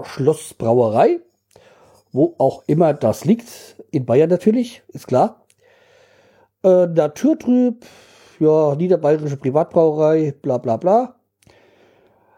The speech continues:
Ähm, null dreiunddreißiger Flasche. Und, äh, ja, ist noch, ähm, ja,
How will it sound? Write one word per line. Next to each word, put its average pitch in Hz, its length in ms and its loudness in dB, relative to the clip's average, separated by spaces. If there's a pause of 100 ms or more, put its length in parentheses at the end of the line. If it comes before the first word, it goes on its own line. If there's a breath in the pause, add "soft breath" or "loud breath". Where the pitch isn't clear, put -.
(300 soft breath)
Ähm, 175 680 0
null 170 280 2
dreiunddreißiger 117 1000 0
Flasche. 151 1200 -2 (1700 loud breath)
Und, 156 520 -2
äh, 147 520 2
ja, 113 360 0 (960 loud breath)
ist - 340 -4
noch, 110 560 0 (1600 soft breath)
ähm, 117 520 2 (640 loud breath)
ja, - 280 -10